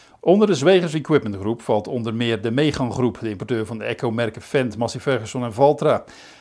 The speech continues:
Naast Megan maakt ook het Deense machinehandler Incubs Ringen onderdeel uit van de nieuwe groep. Het bedrijf levert landbouw- en tuin- en parkmachines. Van der Scheer en Zwegers hebben het plan om het machineaanbod voor de landbouw, tuin- en park, bouw en industrie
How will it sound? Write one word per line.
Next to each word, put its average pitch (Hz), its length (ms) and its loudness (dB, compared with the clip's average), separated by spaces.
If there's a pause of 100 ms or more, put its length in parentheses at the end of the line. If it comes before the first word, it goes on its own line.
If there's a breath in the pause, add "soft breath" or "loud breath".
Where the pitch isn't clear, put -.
(120)
Naast 170 340 4
Megan 147 520 4
maakt 143 220 2
ook 143 140 2
het 139 140 -2
Deense 135 320 2
machinehandler 135 880 0
Incubs 190 400 2
Ringen 131 340 4
onderdeel 117 440 2
uit 107 160 2
van 117 120 -10
de 110 60 -6
nieuwe 110 200 -4
groep. 110 280 -6 (380 loud breath)
Het 127 140 0
bedrijf 135 340 4
levert 127 260 2
landbouw- 170 420 6
en 156 140 0
tuin- 139 180 2
en 135 120 -2
parkmachines. 135 760 0 (100)
Van - 180 0
der 190 100 0
Scheer 247 320 0
en 190 140 -2
Zwegers 208 560 0
hebben 156 200 -2
het 139 120 -8
plan 160 260 2
om 143 140 -2
het 131 120 -2
machineaanbod 143 760 -2
voor 131 140 -6
de 104 60 -4
landbouw, 143 480 2
tuin- 113 220 -2
en 98 100 -8
park, 131 380 -2
bouw 139 500 2
en 254 140 4
industrie 208 500 -2